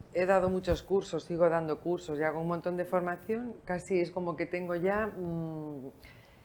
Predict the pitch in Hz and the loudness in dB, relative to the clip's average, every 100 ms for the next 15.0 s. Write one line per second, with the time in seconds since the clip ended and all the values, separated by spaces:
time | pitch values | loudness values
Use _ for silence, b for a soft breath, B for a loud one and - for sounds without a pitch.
0 | B B B - 175 170 151 175 214 196 | B B B -4 -2 0 0 0 2 4
1 | 190 190 180 185 196 190 165 160 151 185 | 4 4 4 4 4 4 4 2 2 0
2 | 180 170 170 175 202 202 220 220 - - | -2 2 2 4 2 2 0 -4 -14 -6
3 | 196 185 180 202 214 226 208 196 190 233 | 0 2 4 2 0 -2 -2 0 2 0
4 | 220 247 240 226 196 190 180 175 170 165 | 2 -2 -4 -8 -8 -4 -4 -4 -6 -6
5 | 160 156 - B B B B B B _ | -8 -10 -16 B B B B B B _
6 | - - 180 180 175 170 165 151 202 202 | -18 -4 0 2 4 4 4 2 0 0
7 | 208 180 165 175 165 160 143 151 175 170 | 2 6 6 4 2 0 -2 -2 -2 -4
8 | 156 165 151 151 190 190 175 156 160 147 | -2 -2 0 2 0 0 -4 -2 0 0
9 | 139 147 165 170 170 160 156 147 143 139 | 0 0 2 0 -2 -4 -6 -6 -4 -2
10 | 135 139 135 135 131 131 131 131 135 139 | 0 2 2 0 -2 -4 -6 -6 -4 -4
11 | 131 139 135 - 131 139 139 170 190 190 | -6 -8 -10 -10 -8 -4 -2 -2 0 0
12 | 185 185 190 185 160 139 101 B B B | 0 2 2 2 -2 -6 -12 B B B
13 | B B B - 175 175 165 160 160 156 | B B B -4 2 2 4 4 4 4
14 | 151 151 147 170 156 175 180 214 240 | 4 4 2 0 0 0 2 2 2